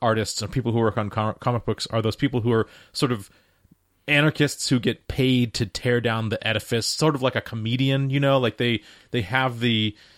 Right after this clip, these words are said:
they get the space, uh, uh, uh, you know, on the page or in the, the nightclub or whatever to be able to just rip it all down. And that's what's attract, attract those type of people.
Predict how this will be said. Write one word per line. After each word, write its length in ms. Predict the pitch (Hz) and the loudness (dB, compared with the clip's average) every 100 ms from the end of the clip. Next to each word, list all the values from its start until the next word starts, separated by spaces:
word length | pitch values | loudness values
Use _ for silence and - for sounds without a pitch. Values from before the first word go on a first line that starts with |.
| _ _ | _ _
they 100 | 131 | -2
get 320 | 120 151 156 | 0 2 0
the 60 | 131 | 0
space, 760 | - - 139 127 107 - - - | -4 -2 0 0 0 -4 -4 -4
uh, 580 | 127 113 110 104 101 107 - | -2 0 2 0 -2 -4 -6
uh, 120 | 117 - | -6 -6
uh, 140 | 113 90 | -6 -6
you 140 | 82 | -4
know, 160 | 110 98 | -4 -2
on 160 | 123 117 | -2 -4
the 60 | |
page 480 | - 127 117 104 98 | -4 -2 -2 -2 -4
or 320 | 110 104 95 - | -2 0 -2 -4
in 200 | 123 110 | -4 -2
the, 80 | 110 110 | -2 -2
the 100 | 104 | -2
nightclub 460 | 107 104 - 90 101 | -2 -2 -4 -4 -2
or 80 | |
whatever 420 | 101 98 98 101 98 - - | 0 0 0 -2 -4 -8 -6
to 80 | 139 | 0
be 80 | 135 | 2
able 140 | 127 | 2
to 100 | 113 | 0
just 240 | 110 117 98 | -2 -4 -4
rip 320 | 107 127 139 | -2 0 2
it 120 | 123 | 2
all 140 | 110 | 0
down. 360 | 95 110 95 87 | 0 0 -2 -4
And 160 | 92 107 | -4 -2
that's 240 | 113 - - | -2 -6 -6
what's 260 | 113 - | -6 -4
attract, 500 | - 117 - 120 123 | -8 -8 -2 0 0
attract 360 | 120 131 113 - | -2 -2 -2 -2
those 180 | 113 107 | -4 0
type 220 | 107 - | -4 -4
of 80 | - | -6
people. 360 | 117 92 87 | -4 -2 -6